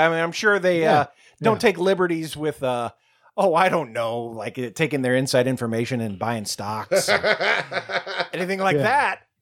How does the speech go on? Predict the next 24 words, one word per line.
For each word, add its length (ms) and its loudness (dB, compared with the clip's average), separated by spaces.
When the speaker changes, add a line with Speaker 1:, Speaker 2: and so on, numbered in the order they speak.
Speaker 1:
So 140 4
this 200 -2
one 280 2
Speaker 2:
That 80 -10
kinda 140 2
Speaker 1:
concession, 540 0
right? 280 -6
Speaker 2:
That 140 0
kinda 200 4
seems 240 4
like 100 4
a 60 4
dumb 320 2
rule, 260 4
though, 180 2
because 560 -2
<clears throat> 40 -20
if, 440 -10
as 160 2
a 60 6
voter, 560 2
I 120 0
wanna 220 4
see 600 -2